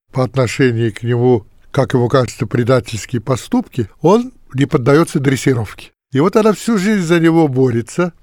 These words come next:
и в конечном итоге добивается своего, а он ее безумно любит тоже, но просто понимает, что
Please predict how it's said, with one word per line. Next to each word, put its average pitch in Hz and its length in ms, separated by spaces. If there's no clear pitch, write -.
и 147 120
в - 100
конечном 151 540
итоге 123 300
добивается 113 760
своего, 147 540
а 135 240
он 226 320
ее 233 200
безумно 226 480
любит 254 420
тоже, 156 400
но 120 140
просто 151 340
понимает, 156 600
что 156 480